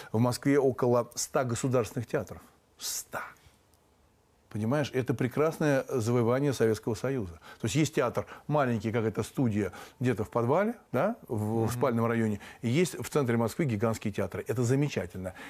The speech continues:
Speaker 1: Нигде этого в мире нету.
Speaker 2: Почему?
Speaker 1: Ну, потому что, смотри, если
Speaker 2: Это
Speaker 1: я опять
Speaker 2: традиция?
Speaker 1: Э, традиция, конечно. Ну, что такое,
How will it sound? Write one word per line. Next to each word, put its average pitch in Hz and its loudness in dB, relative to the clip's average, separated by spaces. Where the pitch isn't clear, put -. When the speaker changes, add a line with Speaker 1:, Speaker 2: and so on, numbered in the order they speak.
Speaker 1:
Нигде 135 4
этого 110 0
в 107 -2
мире 110 0
нету. 117 -2
Speaker 2:
Почему? 139 -4
Speaker 1:
Ну, 127 4
потому 135 0
что, - -6
смотри, 135 0
если 107 0
Speaker 2:
Это 117 2
Speaker 1:
я - 2
опять 160 0
Speaker 2:
традиция? 104 -4
Speaker 1:
Э, 123 4
традиция, 117 0
конечно. 113 0
Ну, 120 0
что 165 -2
такое, 135 2